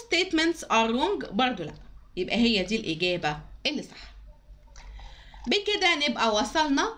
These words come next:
لنهاية الدرس التاني للchapter two. درس سهل قوي وصغير قوي قوي. وبكده نبقى احنا خلصنا ال biological macromolecules.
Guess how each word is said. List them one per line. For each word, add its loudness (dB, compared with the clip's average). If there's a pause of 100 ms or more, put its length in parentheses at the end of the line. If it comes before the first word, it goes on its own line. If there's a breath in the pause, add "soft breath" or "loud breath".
(120)
لنهاية 0
الدرس -2
التاني -2
للchapter -2 (120)
two. 0 (300 loud breath)
درس 0
سهل -2
قوي 2 (200)
وصغير 2
قوي -2
قوي. -12 (560 loud breath)
وبكده 0
نبقى 0
احنا -2
خلصنا 0 (360)
ال 0
biological 0
macromolecules. -2